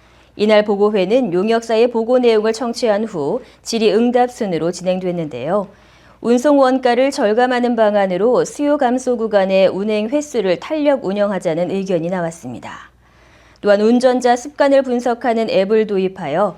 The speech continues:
운전자의 친절도를 개선하자는 의견도 제시됐습니다. 김천시 관계자는 이번 용역을 통해 도출된 문제점을 보완하여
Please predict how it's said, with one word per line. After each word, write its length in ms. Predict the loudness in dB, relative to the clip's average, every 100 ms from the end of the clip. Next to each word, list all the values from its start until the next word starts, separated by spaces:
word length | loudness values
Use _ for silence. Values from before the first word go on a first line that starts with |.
| -14 -10
운전자의 720 | -4 0 0 2 2 2 2
친절도를 720 | 0 0 2 2 2 0 0
개선하자는 880 | -2 -6 -4 -4 -2 -4 -2 0 0
의견도 500 | -2 -2 -2 -2 -6
제시됐습니다. 760 | -6 -6 -6 -8 -10 -16 -18 -18 -20 -20 _ _ _ _ _ _ _ -20 _ _
김천시 420 | -2 2 2 2 2
관계자는 760 | 2 4 2 4 2 2 0
이번 320 | 2 2 2
용역을 380 | 0 0 2 0
통해 340 | -2 -2 -2
도출된 580 | -2 -6 -6 -2 -2 -2
문제점을 600 | -2 -2 -2 0 0 0
보완하여 680 | -2 -2 -2 -4 -4 -4 -6